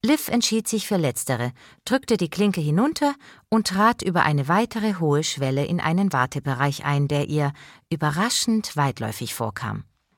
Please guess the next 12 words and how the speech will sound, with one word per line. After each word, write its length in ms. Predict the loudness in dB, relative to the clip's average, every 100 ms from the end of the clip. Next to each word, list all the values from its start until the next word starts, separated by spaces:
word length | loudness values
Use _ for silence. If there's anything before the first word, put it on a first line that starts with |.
| _ -2
Die 80 | 0
hellen 400 | 2 2 2 2
Holzwände 600 | 0 0 0 2 2 2
verschluckten 640 | -2 -2 -2 -2 -2 0
beinahe 520 | 2 4 4 4 2 -2 -12 -4
die 100 | 0
mit 220 | 2 0 0
rot-weiß 560 | 0 0 2 2 0
karierten 480 | 0 0 0 -2 0
Sitzpolstern 760 | 0 -2 -4 -2 -2 0 -2 2
ausgestatteten 920 | 2 0 -2 -2 -2 -4 -2 0 2
Holzstühle 640 | 0 0 -2 -2 0 -2